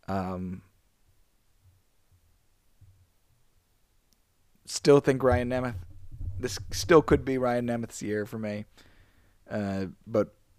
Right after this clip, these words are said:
we will, we will see. Uh, Jeff Jarrett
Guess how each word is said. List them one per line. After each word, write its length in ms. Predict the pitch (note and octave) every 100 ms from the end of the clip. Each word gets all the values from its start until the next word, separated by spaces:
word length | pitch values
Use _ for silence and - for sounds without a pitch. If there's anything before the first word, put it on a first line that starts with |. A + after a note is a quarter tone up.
| _ -
we 140 | G#2+
will, 200 | G2 F2+ -
we 100 | G#2+
will 140 | F#2+
see. 340 | F#2 - F2 F#2+ F#2 - - - - _ - _ _ _ _ _ _ _
Uh, 460 | G2+ G2+ G2 G2 F#2+ - -
Jeff 260 | A#2 D#3+ -
Jarrett 400 | E3 D#3+ D#3